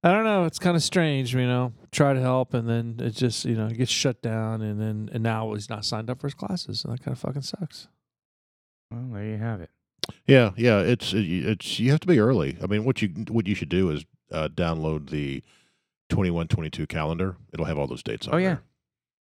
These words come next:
Speaker 2: For sure.
Speaker 3: 'Cause you, 'cause you'll need to register for the winter session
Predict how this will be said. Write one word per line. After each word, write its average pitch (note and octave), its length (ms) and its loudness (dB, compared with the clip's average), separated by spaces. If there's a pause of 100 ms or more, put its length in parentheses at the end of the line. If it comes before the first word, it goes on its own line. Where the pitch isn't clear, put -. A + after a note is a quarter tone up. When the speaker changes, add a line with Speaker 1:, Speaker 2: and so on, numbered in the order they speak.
(420)
Speaker 2:
For A#2+ 60 -4
sure. A#2 240 0 (260)
Speaker 3:
'Cause F#2+ 160 2
you, G2+ 140 4 (180)
'cause G#2 160 0
you'll A2 100 6
need A2 100 2
to G2+ 80 4
register G2 420 2
for F#2 340 2
the E2+ 320 2
winter F#2+ 380 0
session E2 640 -4